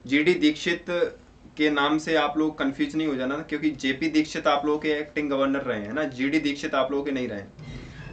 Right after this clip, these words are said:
तो सी ही आप लोगों का right answer रहेगा, सी आप लोगों का right answer रहेगा। पूरे sequence के according यदि आप लोग देखोगे तो पहले आप लोग के पीबी दीक्षित जी थे,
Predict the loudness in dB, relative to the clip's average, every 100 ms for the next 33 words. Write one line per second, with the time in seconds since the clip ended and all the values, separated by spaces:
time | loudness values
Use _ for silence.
0 | -12 -12 -2 2 4 6 6 8 6 4
1 | 2 -2 -4 0 0 0 -2 -6 -8 -10
2 | -10 -12 -14 0 4 4 4 2 2 4
3 | 2 2 -2 -2 0 0 -2 -8 -14 -20
4 | -20 -8 0 0 0 -2 2 0 0 -4
5 | 2 2 4 0 -2 0 2 8 6 6
6 | 0 2 0 0 -2 -2 -2 -2 0 2
7 | 2 2 -2 -2 -2 -2 0 -2 -4 -8
8 | -4 -6 -4